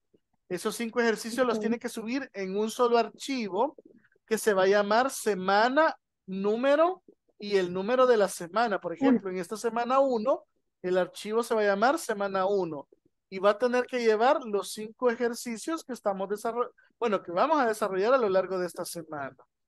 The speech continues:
Speaker 1: ¿Estamos? Algo que se me había olvidado mencionarles era esto. Eh, por parte de Inglés Corporativo, ellos le van a dar a usted un diploma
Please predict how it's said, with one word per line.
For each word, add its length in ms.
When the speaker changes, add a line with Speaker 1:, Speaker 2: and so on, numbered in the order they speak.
Speaker 1:
¿Estamos? 640
Algo 240
que 100
se 100
me 120
había 180
olvidado 400
mencionarles 720
era 260
esto. 340
Eh, 760
por 160
parte 260
de 80
Inglés 240
Corporativo, 920
ellos 220
le 100
van 220
a 40
dar 140
a 60
usted 180
un 160
diploma 640